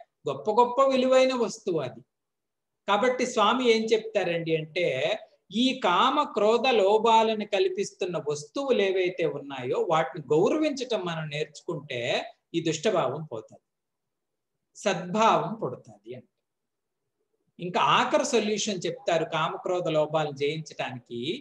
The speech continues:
అది యాక్చువల్‌గా ఉత్తమమైనది. అది ఏంటి స్వామి అంటే మన మనస్సులో దేవభక్తి ఉంటే దేవభక్తి ఉన్న హృదయంలో కామక్రోధ లోభాలు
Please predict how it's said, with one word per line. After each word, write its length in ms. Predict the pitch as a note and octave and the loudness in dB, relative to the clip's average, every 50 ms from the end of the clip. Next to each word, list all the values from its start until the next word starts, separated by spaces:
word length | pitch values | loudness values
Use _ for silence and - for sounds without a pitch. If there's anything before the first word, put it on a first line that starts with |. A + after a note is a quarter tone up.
| - _ _ _ _ - | -12 _ _ _ _ -8
అది 200 | C3+ D3 D#3 G#3+ A3 | -6 -4 -2 2 2
యాక్చువల్‌గా 540 | G3 D#3+ D3+ D3+ - - A3 G#3 G#3+ G#3+ G#3+ E3+ C#3 | 2 2 2 -2 -2 -2 -2 -2 0 0 -2 -2 -2
ఉత్తమమైనది. 680 | C3 - - - A3+ A3+ G3 D#3+ C#3 C3 B2+ B2 A#2+ A#2+ B2 | -6 -8 -6 -6 -4 -4 -4 -4 -6 -6 -6 -8 -10 -10 -10
అది 120 | A#2+ B2+ C#3 | -8 -6 -6
ఏంటి 160 | E3+ F3 E3+ | -6 -8 -10
స్వామి 340 | - - E3 C#3+ C3 C3 B2+ B2 | -12 -10 -8 -8 -8 -8 -10 -12
అంటే 340 | A#2 A#2 A#2 _ - A#2+ A2 G#2+ A2+ C3 F3+ - - - _ _ _ _ _ | -12 -14 -18 _ -10 -10 -10 -8 -8 -8 -8 -8 -10 -14 _ _ _ _ _
మన 160 | D3 C#3+ D#3 D#3 D3+ C#3+ | -6 -6 -4 -4 -6 -6
మనస్సులో 520 | C#3+ E3 G3+ G3+ - - - A#3+ A#3 A3+ G#3+ E3 - D3+ | -6 -6 -8 -8 -8 -4 -2 0 2 2 0 0 -2 -2
దేవభక్తి 680 | D#3+ F3 G3 A3 B3 A#3+ F3 D#3+ D#3+ D#3 - - F#3 F3 D#3+ C#3+ | -2 0 2 2 2 2 2 0 -4 -6 -4 -2 -2 -2 -2 -2
ఉంటే 320 | C3 B2+ B2+ - B2 A2 A#2 B2+ C#3+ E3 - - - _ _ _ _ _ _ _ _ | -6 -10 -10 -8 -8 -6 -4 -2 -2 -4 -4 -6 -12 _ _ _ _ _ _ _ _
దేవభక్తి 800 | - D3 F3+ G#3 B3 C#4 D#4 D#4+ D4+ - A#3+ A#3 A#3 - - B3+ | -2 2 4 6 6 8 8 6 6 6 4 2 2 0 -2 0
ఉన్న 220 | A3+ G#3+ G#3 F#3+ F#3 E3 D3+ | 2 2 2 0 -4 -6 -4
హృదయంలో 540 | E3 E3 D#3+ F3+ F#3+ F#3+ F3+ F3 E3+ G3 A3 A3 - F#3+ | -4 -4 0 2 0 0 0 0 -2 -2 -2 -2 -2 -2
కామక్రోధ 580 | D#3 D#3 F3+ G3+ G#3 - - F#3+ F#3+ F3+ E3+ E3 | 0 0 0 -2 -4 -6 -2 -2 -2 -2 -2 -4
లోభాలు 500 | D#3+ D3+ D3+ D3 D3 D3+ D#3 D#3 F3+ | -4 -4 -4 -6 -4 -4 -2 -2 -2